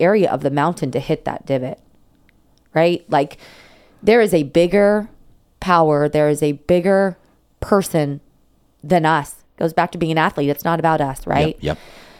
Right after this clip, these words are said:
Speaker 1: So, um, the last thing I always ty-, say too is, um, my word for all this, and I actually ended up getting a tattoo, and I told myself I would never get a tattoo. My dad would have killed me when, if,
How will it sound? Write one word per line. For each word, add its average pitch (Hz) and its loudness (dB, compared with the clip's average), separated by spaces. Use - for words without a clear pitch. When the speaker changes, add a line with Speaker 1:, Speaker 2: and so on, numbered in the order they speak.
Speaker 1:
So, 202 2
um, 180 2
the 196 2
last 190 2
thing 196 0
I 175 4
always 170 2
ty-, 202 0
say 196 0
too 214 2
is, 160 0
um, 156 0
my 185 2
word 202 2
for 175 0
all 143 4
this, 143 -2
and 151 -4
I 156 2
actually 165 -2
ended 156 -2
up 151 -4
getting 147 0
a 143 -6
tattoo, 156 0
and 139 -6
I 143 -8
told 147 -8
myself 139 -6
I 135 -4
would 135 -10
never 214 2
get 143 -2
a 127 -4
tattoo. 139 -6
My 131 -6
dad 151 -2
would 123 -8
have - -18
killed 269 0
me 131 -6
when, 139 -8
if, - -14